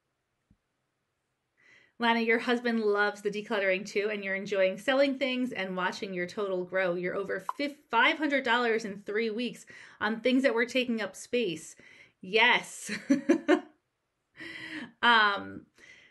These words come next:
so there, there's a little meme that floats around, and I get tagged in it, uh, every so often,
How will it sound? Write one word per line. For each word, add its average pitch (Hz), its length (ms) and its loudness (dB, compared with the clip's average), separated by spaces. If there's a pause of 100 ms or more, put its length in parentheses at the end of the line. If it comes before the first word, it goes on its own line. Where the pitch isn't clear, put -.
(220)
so 277 540 4
there, 254 260 4
there's 247 220 4
a 247 80 4
little 254 260 2
meme 233 640 0
that 196 320 2
floats 202 320 -2
around, 185 280 2
and 185 100 -4
I 175 80 -2
get 170 220 -6
tagged 196 460 0 (120)
in 196 160 -4
it, 175 340 -4
uh, 175 340 0
every 196 280 -2
so 185 220 0
often, 175 600 -4